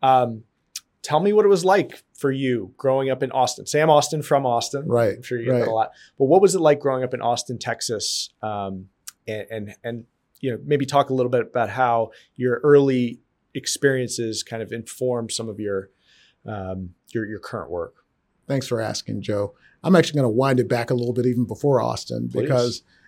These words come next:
Speaker 2: um, uh, first of all, at the most basic, fundamental, personal level, um, I'm an adopted kid. So I was chosen by my parents.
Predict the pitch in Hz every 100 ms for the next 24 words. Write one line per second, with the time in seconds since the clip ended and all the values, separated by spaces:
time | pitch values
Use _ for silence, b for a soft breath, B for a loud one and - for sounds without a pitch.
0 | _ 123 120 117 117 117 113 _ _ _
1 | _ - - - 117 58 - - _ _
2 | _ _ _ _ _ _ _ _ _ _
3 | - - 196 196 127 113 107 135 139 127
4 | 120 139 151 131 127 123 117 - _ _
5 | _ - 135 127 110 - 151 143 123 107
6 | 107 107 107 - _ _ _ 113 110 117
7 | 113 - _ _ 147 165 131 110 107 -
8 | 120 - - - - _ _ - - 120
9 | - _ - 180 165 131 - - _ _
10 | _ _ _ _ - - 170 175 156 135
11 | 123 123 120 117 117 117 127 110 113 110
12 | - -